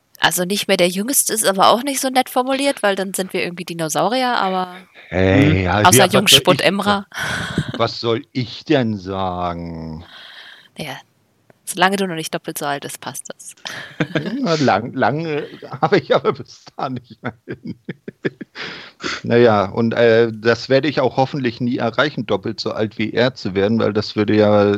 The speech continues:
Speaker 2: andere Sachen bedingen, die wir alle nicht hoffen.
Speaker 1: <laughs> Ja, gut, man muss ja nicht so wörtlich nehmen.
Speaker 2: Ja.
Speaker 1: Ähm, ja, aber ich finde, man sieht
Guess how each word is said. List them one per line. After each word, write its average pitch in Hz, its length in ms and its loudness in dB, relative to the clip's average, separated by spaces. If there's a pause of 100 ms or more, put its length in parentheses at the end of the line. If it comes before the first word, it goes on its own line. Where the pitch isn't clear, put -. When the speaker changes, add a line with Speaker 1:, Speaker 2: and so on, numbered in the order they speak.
(100)
Speaker 2:
andere 110 420 4
Sachen 104 340 0
bedingen, 104 540 2
die 98 160 -2
wir 95 400 4
alle 90 160 0
nicht 80 200 -6
hoffen. - 220 -8 (640)
Speaker 1:
<laughs> - 340 -8
Ja, 180 200 -4 (360)
gut, 160 380 8
man 156 100 -14
muss - 140 -4
ja 175 80 4
nicht 156 200 0
so 147 200 0
wörtlich - 480 -4
nehmen. 165 240 -10 (640)
Speaker 2:
Ja. - 100 4
Speaker 1:
Ähm, 156 380 2 (400)
ja, 143 200 2 (100)
aber 180 120 4
ich 196 120 2
finde, 208 200 -4
man 185 180 2
sieht 185 260 -2